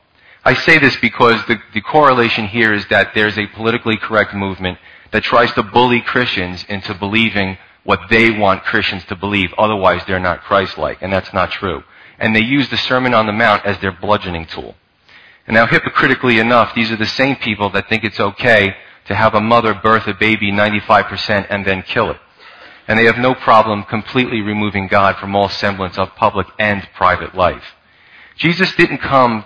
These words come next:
to overturn the law and the prophets. He came to fulfill it. For example, oaths. Remember Jesus said, "Let your yeses be yes and your nos be no"? The Bible in the Torah said that you could actually take an oath.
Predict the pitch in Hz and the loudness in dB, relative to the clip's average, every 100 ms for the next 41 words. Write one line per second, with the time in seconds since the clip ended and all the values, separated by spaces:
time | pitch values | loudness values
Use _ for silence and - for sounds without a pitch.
0 | - 117 104 101 - _ _ _ - 123 | -6 -2 -2 -2 -10 _ _ _ 0 2
1 | 120 - - 120 110 101 95 95 95 92 | 2 -2 -2 0 2 0 -4 0 0 0
2 | 85 - 90 92 - 113 - 117 110 101 | -2 0 2 0 -8 -10 -6 -6 -6 -10
3 | - 101 - - 98 78 - _ _ _ | -10 -10 -8 -4 -2 -4 -8 _ _ _
4 | - - 120 113 123 123 110 78 - _ | -20 0 0 2 0 0 0 -6 -6 _
5 | _ _ _ _ _ - 113 90 - - | _ _ _ _ _ 0 0 0 -8 -12
6 | - _ _ _ 110 131 131 127 120 117 | -14 _ _ _ 0 0 0 -2 -4 -4
7 | - 113 107 110 123 104 98 98 104 - | 0 0 2 0 0 -4 -2 2 0 -2
8 | 104 101 95 98 104 - - 98 95 95 | -10 -8 0 0 0 -4 -6 -4 -2 0
9 | 95 95 92 90 90 92 101 - _ _ | -2 -4 -8 -4 -2 -2 -4 -12 _ _
10 | _ _ _ 110 123 143 156 120 113 107 | _ _ _ 0 4 6 4 2 2 -2
11 | 104 165 151 101 98 - 131 101 90 123 | -2 2 4 4 2 0 0 2 -2 -2
12 | - 117 113 - 117 - 156 151 95 76 | -2 2 2 0 -4 0 0 2 0 -2
13 | 55 | -4